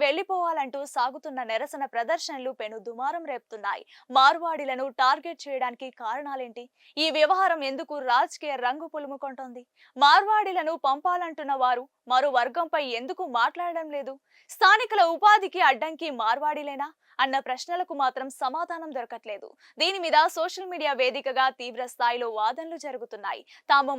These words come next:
మాట్లాడుతున్న దాంతో సంబంధం లేకుండా ఎవరికి తోచిన వ్యాఖ్యలు వారు చేస్తూ ఎగదోస్తున్నారు. దీంతో అసలు ఈ వివాదం ఎక్కడ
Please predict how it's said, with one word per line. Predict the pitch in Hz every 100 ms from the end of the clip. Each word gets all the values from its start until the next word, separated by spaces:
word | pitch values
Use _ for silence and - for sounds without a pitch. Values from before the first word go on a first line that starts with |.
| 240
మాట్లాడుతున్న | 277 320 339 - 302 269 254
దాంతో | 247 254 262 262
సంబంధం | 233 285 285 262 240
లేకుండా | - 233 233 320 - - 320
ఎవరికి | 453 440 381
తోచిన | 339 415 - 359 269
వ్యాఖ్యలు | 269 349 370 302 247
వారు | 254 339
చేస్తూ | 285 269 277 233
ఎగదోస్తున్నారు. | 214 247 311 - 294 233 160 - _ -
దీంతో | 285 262 262 262
అసలు | 277 269
ఈ | 247
వివాదం | 233 262 311 302 226
ఎక్కడ | 277